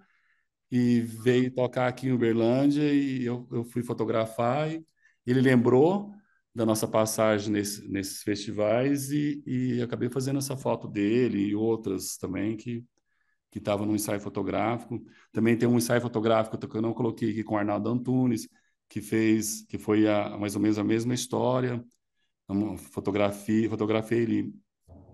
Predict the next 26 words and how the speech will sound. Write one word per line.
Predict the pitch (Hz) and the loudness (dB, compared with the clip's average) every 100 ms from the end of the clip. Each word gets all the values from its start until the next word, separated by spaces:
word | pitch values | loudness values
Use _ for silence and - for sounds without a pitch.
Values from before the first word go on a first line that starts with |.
| - _ _ _ _ _ _ _ _ _ _ _ _ _ | -20 _ _ _ _ _ _ _ _ _ _ _ _ _
é, | 98 95 95 92 90 | -2 0 2 0 -2
em | 92 | -4
quarto | 95 98 98 | 0 0 0
de | 101 | -2
hotel, | 107 - 113 117 117 117 - - - - _ _ _ _ _ _ _ | -4 2 4 4 2 -2 -4 -8 -10 -20 _ _ _ _ _ _ _
Marisa | 95 101 98 95 | -2 -2 0 0
Monte. | 95 98 110 113 107 - 117 113 - _ | 2 2 2 2 -2 -6 -6 -6 -12 _
Fotografo | _ 101 101 107 107 107 113 | _ -6 0 2 2 2 0
ela | 107 | 2
desde | 104 123 127 | 2 0 0
que | 123 | -2
ela | 113 | -2
veio | 110 107 | 0 0
aqui | 107 | 0
em | 107 | 0
Uberlândia | 104 104 110 110 101 | 0 2 2 0 -2
pela | 107 101 | -6 -6
primeira | 101 110 110 | -2 0 0
vez | 107 107 | 0 0
em | 107 | 0
mil | |
novecentos | 107 104 107 98 | 0 0 -2 -4
e | |
noventa | 98 - | -4 -4
e | 95 | -8
cinco. | 95 - 110 135 143 147 | -8 -6 -4 -4 -6 -10